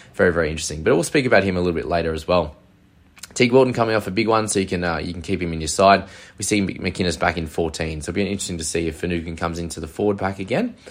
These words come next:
and McInnes into thirteen. But I think it's getting closer to that time where you could potentially pick up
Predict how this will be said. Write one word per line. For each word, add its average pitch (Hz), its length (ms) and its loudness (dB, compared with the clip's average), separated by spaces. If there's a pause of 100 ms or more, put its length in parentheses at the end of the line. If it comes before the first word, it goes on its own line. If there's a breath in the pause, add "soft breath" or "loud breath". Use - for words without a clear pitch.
(280 loud breath)
and 90 140 -6
McInnes 87 360 -2
into 85 140 -4
thirteen. 95 540 2
But 117 80 2
I - 80 4
think 135 120 -2
it's 117 140 -4
getting 101 220 0
closer 110 340 0
to 110 80 -4
that 98 160 0
time 147 280 0
where 131 100 2
you 101 80 0
could 87 140 -10
potentially - 420 -8
pick - 260 -8
up 92 260 0